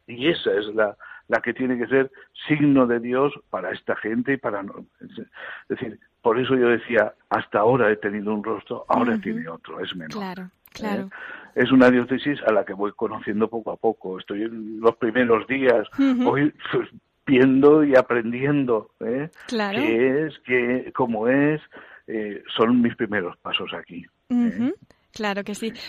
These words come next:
Speaker 2: Por lo que he leído, es una diócesis con unas dieciséis parroquias, tres arciprestazgos,
Speaker 1: Sí.
Speaker 2: tiene
Speaker 1: Sí.
Speaker 2: seminario también.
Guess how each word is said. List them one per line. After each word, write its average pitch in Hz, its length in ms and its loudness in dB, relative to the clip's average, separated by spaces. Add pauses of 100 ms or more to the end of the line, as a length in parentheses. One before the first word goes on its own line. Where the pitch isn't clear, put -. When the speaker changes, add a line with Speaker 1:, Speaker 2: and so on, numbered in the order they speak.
Speaker 2:
Por 240 140 0
lo 247 120 2
que 262 80 -2
he - 20 0
leído, 294 320 4
es 311 140 2
una 277 140 2
diócesis 302 760 0
con 247 220 -4
unas 226 240 -2
dieciséis 220 440 -4
parroquias, 311 760 0
tres 247 240 -4
arciprestazgos, 254 1120 0
Speaker 1:
Sí. - 80 -18 (100)
Speaker 2:
tiene 254 200 2
Speaker 1:
Sí. 220 80 4
Speaker 2:
seminario 254 560 2
también. 254 500 0